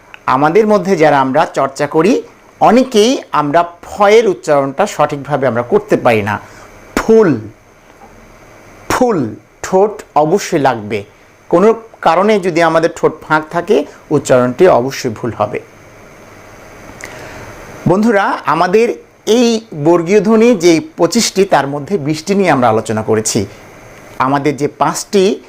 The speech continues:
নাসিক্য ধ্বনি রয়েছে, ডান পাশে আপনারা দেখতে পাচ্ছেন, এই পাঁচটি নাসিক্য ধ্বনি নিয়ে এখন আলোচনা করব। বর্গীয় ধ্বনির মধ্যে পাঁচটি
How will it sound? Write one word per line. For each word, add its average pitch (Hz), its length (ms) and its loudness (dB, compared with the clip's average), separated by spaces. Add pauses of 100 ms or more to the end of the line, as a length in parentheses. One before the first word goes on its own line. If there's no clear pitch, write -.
(300)
নাসিক্য 156 440 0
ধ্বনি 143 260 -2
রয়েছে, 131 400 0 (360)
ডান 143 380 -2
পাশে 208 220 -2
আপনারা 139 220 -2
দেখতে 120 260 -10
পাচ্ছেন, 127 380 -2 (460)
এই 156 140 4 (160)
পাঁচটি 214 520 0
নাসিক্য 175 500 -2
ধ্বনি 185 260 -2
নিয়ে 208 260 2
এখন 139 140 -6
আলোচনা 110 380 -2
করব। 107 340 -2 (320)
বর্গীয় 180 320 4
ধ্বনির 226 260 2
মধ্যে 220 340 2
পাঁচটি 202 580 -2